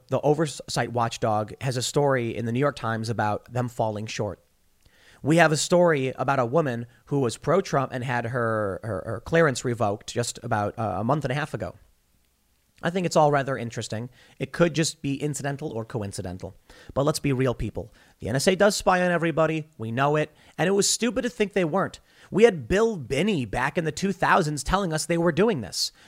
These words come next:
We didn't need necessarily all of the hard evidence to know it was happening. But the hard evidence was an excellent, uh, uh, uh, well, a bit of evidence. I mean,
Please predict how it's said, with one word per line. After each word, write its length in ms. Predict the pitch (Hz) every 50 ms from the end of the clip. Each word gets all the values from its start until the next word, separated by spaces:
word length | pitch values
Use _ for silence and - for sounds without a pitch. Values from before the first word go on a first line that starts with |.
| - -
We 120 | - 160
didn't 280 | 147 143 - 170 175 -
need 760 | 156 151 147 147 151 156 160 180 214 226 190 156 139 135 131 - - - - - - - -
necessarily 800 | 160 156 180 160 - - - 196 214 226 196 156 127 120 120 117
all 260 | - 139 156 165 160
of 80 | 147 123
the 100 | 135 113
hard 280 | - 151 143 143 135
evidence 300 | 170 180 143 131 135 -
to 100 | - 160
know 220 | 139 131 156 165 156
it 60 | 113
was 120 | 120 -
happening. 480 | - 170 220 233 - - 98 92 101 113 - - -
But 80 | - 160
the 80 | 165
hard 220 | 160 240 262 269 240
evidence 340 | 226 220 202 190 - -
was 400 | 139 143 214 214 165 127 113 - - -
an 160 | 139 131 - _ -
excellent, 720 | 185 202 - - - - 196 170 165 160 147 135 - - - -
uh, 40 | 139
uh, 20 | - - 117 117 -
uh, 220 | - 113 104 92 - - _ _ _ _ _ _ _ - - - - - - - _ _ _ -
well, 280 | 196 214 233 220 - - - -
a 80 | 151
bit 320 | - - 123 110 139 143 165
of 100 | 170 -
evidence. 400 | 185 226 233 156 110 85 - 127
I 60 | 123
mean, 280 | 127 131 131 123 120